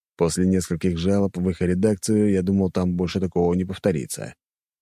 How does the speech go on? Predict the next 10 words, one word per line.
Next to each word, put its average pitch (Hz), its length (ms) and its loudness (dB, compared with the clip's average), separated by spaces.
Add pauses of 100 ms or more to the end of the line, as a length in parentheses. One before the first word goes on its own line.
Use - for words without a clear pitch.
(400)
Вот 170 220 2
что 175 200 0
значит, 151 340 0
когда 127 300 0
люди 123 240 2
хотят 104 380 -2
выделиться 107 680 0
и 127 120 0
подмазаться 90 760 -2
к - 40 -12